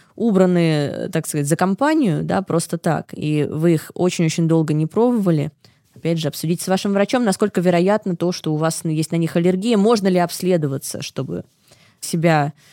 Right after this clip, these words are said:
так сказать, успокоить. Здесь есть риск столкнуться, к сожалению, с бессимптомной сенсибилизацией, о которой я рассказывала, когда отклонения в анализе есть, а симптомов нет. Но, м, все-таки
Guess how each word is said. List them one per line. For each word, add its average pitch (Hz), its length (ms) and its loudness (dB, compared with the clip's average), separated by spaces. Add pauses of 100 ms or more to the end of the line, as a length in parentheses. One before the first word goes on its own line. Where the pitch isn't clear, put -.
(300)
так 139 120 -4
сказать, 131 180 -6
успокоить. 226 600 0
Здесь 180 280 2
есть 226 180 2
риск 196 180 -2
столкнуться, 175 440 0
к - 60 -12
сожалению, 165 400 0
с 160 80 -2
бессимптомной 165 600 0
сенсибилизацией, 175 840 0
о - 20 0
которой 156 300 0
я 151 80 0
рассказывала, 151 420 -2
когда 147 200 -2
отклонения 165 460 0
в 143 60 -2
анализе 151 380 0
есть, 185 340 -2
а 139 60 0
симптомов 156 560 -4
нет. 151 240 -2
Но, 170 260 2
м, 160 500 -2
все-таки 180 680 0